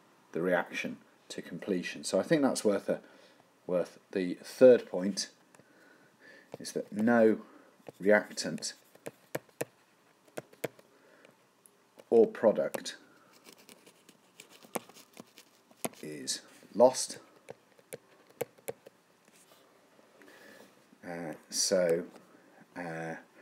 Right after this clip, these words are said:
reaction forced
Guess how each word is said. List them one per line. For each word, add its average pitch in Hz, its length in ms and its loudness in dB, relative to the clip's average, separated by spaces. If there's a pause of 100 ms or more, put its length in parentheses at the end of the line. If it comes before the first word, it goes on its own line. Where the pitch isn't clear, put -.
(340)
reaction 92 640 -2 (2500)
forced - 720 2